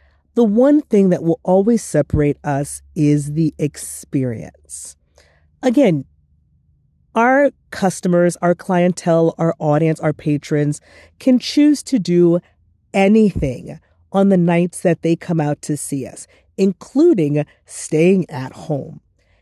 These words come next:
And with as expensive as everything is right now, that is a hard thing to fight. So if you, if someone comes out and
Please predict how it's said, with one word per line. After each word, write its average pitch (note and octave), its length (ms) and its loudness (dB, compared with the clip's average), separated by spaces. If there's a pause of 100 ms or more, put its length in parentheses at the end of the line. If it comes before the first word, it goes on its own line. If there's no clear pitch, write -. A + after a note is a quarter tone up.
(120)
And G3 80 2
with G#3+ 140 0
as A3 140 2
expensive A3+ 760 -2
as D#3 220 -2 (160)
everything E3 520 0
is D3 300 -2
right F3 200 0
now, G3+ 360 0 (300)
that B3+ 180 0
is G#3+ 140 2
a C3 140 0
hard E3 500 0
thing C3+ 280 -4
to C#3+ 120 -8
fight. - 540 -14 (480)
So B3 480 2
if G#3+ 360 2
you, A#3+ 500 0 (640)
if A#3 100 0
someone D4 240 2
comes G#3+ 320 0
out C3+ 380 -8 (420)
and F3 460 2